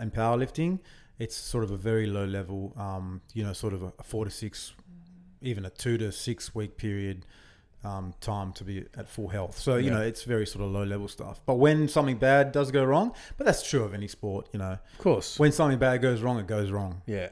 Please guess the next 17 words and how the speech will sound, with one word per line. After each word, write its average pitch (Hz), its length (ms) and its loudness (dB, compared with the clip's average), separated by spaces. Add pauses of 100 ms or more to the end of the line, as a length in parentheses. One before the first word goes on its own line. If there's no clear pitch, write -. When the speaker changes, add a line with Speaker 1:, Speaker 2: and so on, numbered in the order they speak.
Speaker 1:
You 104 80 -4
know, 101 160 -2
so 95 440 -6 (160)
Speaker 2:
Some 170 240 6
of 165 120 4
it 147 140 2
can 139 100 2
be 127 100 0
quite 131 240 6
low 117 120 6
risk, 120 320 2
but 98 100 0
high 113 140 4
consequence. - 720 -8 (200)
Speaker 1:
Yeah. 92 300 -8 (300)
Speaker 2:
You 101 120 -2
know. 95 200 -2